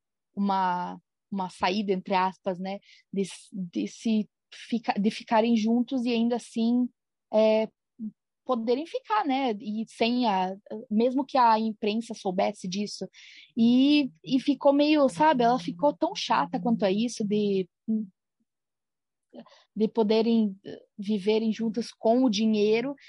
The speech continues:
E daí a Evelyn, "Não, mas eu tenho minha carreira, eu quero s-", ela gosta de ser atriz e, e incomodando em,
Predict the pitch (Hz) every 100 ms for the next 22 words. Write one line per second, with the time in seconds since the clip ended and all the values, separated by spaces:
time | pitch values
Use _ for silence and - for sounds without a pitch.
0 | - - 226 226 220 226 220 220 208 226
1 | 226 226 247 233 208 214 220 220 226 196
2 | 196 214 208 - 208 220 247 - - _
3 | - - 220 240 233 202 233 269 220 202
4 | - 185 175 185 196 190 165 170 196 202
5 | 196 202 _ _ _ _ - 208 220 240
6 | 233 _ _ _ - 240 277 240 226 233
7 | 226 208 202